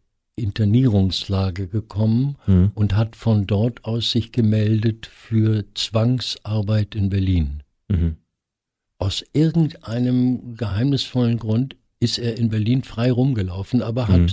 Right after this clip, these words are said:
Speaker 1: Zwangsarbeit machen müssen. Ich habe ja noch zwei, dadurch zwei Halbschwestern.
Speaker 2: Mhm.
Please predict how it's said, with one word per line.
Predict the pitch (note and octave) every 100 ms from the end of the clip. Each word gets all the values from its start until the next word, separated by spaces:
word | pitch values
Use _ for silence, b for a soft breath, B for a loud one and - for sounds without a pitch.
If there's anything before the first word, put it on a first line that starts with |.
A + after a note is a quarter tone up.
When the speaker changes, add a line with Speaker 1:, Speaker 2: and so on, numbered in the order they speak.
| -
Speaker 1:
Zwangsarbeit | - C3+ B2 - F2 E2 E2 F2
machen | D#2 - D#2+
müssen. | D#2+ - C#2+ -
Ich | G2+ -
habe | A#2 A#2+
ja |
noch | A2 G2+
zwei, | - G#2 G2+ G2 G2+
dadurch | - G2 G2 F#2+
zwei | - G2 F2+
Halbschwestern. | F#2+ B2+ - - E2+ - E2+ D#2 E2 -
Speaker 2:
Mhm. | G2+ F2+